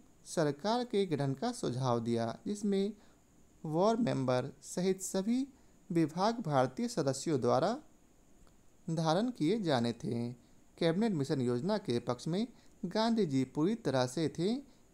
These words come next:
इस योजना के संदर्भ में गांधी जी ने कहा था, "यह योजना उस समय की परिस्थितियों के परिप्रेक्ष्य में सबसे उत्कृष्ट योजना थी, जिसमें ऐसे बीज थे जिससे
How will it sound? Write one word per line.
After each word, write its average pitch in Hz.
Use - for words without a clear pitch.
इस 254
योजना 139
के 147
संदर्भ 131
में 214
गांधी 220
जी 123
ने 117
कहा 120
था, 233
"यह 123
योजना 180
उस 233
समय 135
की 214
परिस्थितियों 208
के 214
परिप्रेक्ष्य 165
में 220
सबसे 226
उत्कृष्ट 170
योजना 120
थी, 131
जिसमें 220
ऐसे 190
बीज 165
थे 247
जिससे 127